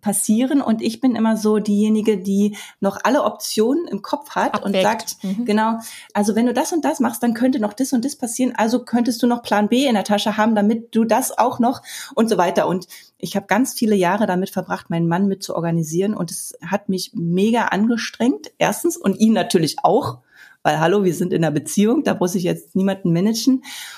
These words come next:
Speaker 1: Und das ha-, ist mir tatsächlich schwer gefallen, das loszulassen. Aber mittlerweile bin ich da ganz gut. Aber trotzdem sind meine Gedanken immer mehr in die Zukunft gerichtet als seine. Das ist so.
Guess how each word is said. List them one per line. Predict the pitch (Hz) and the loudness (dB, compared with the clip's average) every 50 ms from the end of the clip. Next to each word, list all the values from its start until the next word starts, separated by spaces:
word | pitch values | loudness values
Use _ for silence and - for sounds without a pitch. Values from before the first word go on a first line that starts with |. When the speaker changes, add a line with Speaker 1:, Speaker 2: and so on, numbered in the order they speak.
| - - | -8 -2
Speaker 1:
Und | - 208 220 196 190 190 - - - - - | 0 2 2 2 0 -2 -6 -10 -12 -6 -4
das | 175 180 - | -4 -2 0
ha-, | 190 196 - | -2 -2 0
ist | - 226 240 | 0 2 2
mir | 240 220 220 | 2 2 0
tatsächlich | - 208 214 - 226 240 233 220 - | 0 0 2 2 2 2 2 0 0
schwer | - 214 226 | 0 2 2
gefallen, | 226 220 220 208 202 196 | 2 2 2 2 2 2
das | 196 196 - | 0 0 0
loszulassen. | 196 196 196 - - 156 139 147 - - - - | 0 -2 0 -2 -2 0 0 0 -2 -2 -2 -2
Aber | 156 170 185 185 185 | 0 2 2 2 2
mittlerweile | 202 202 - 214 202 190 190 190 196 175 | 2 2 2 2 2 2 2 2 2 2
bin | 214 196 | 2 0
ich | 185 - | 0 0
da | - 165 | 0 0
ganz | 175 175 165 170 | 0 0 0 0
gut. | 175 165 170 - - - _ _ | 0 0 -2 -4 -10 -18 _ _
Aber | - 175 180 180 | 0 2 2 2
trotzdem | - 202 208 208 - 247 220 202 - - - - | 2 0 0 2 2 2 2 2 0 -4 -6 -4
sind | 180 165 190 220 233 220 | 0 2 4 4 4 4
meine | 190 180 190 220 233 208 | 2 2 2 2 2 2
Gedanken | 196 - 214 196 214 220 - - - - | 2 2 2 2 0 -2 -2 -6 -4 0
immer | 196 220 240 247 254 240 240 247 254 269 262 - _ _ _ _ - | 2 2 4 4 2 2 2 2 0 0 -2 -4 _ _ _ _ 0
mehr | 185 196 208 220 226 | 0 2 2 2 2
in | 214 214 | 2 2
die | 208 208 | 0 0
Zukunft | - 226 220 - 208 208 - - | -2 -2 0 0 0 0 -2 -4
gerichtet | 180 185 208 175 - 175 - - | -2 -2 -2 -2 -2 -4 -6 -4
als | 151 - - | -6 -6 -4
seine. | - 135 143 151 160 170 - _ _ _ _ - | -4 -4 -4 -4 -6 -8 -10 _ _ _ _ -12
Das | 180 165 - | -10 -10 -8
ist | 147 - | -10 -8
so. | - - - | -10 -10 -12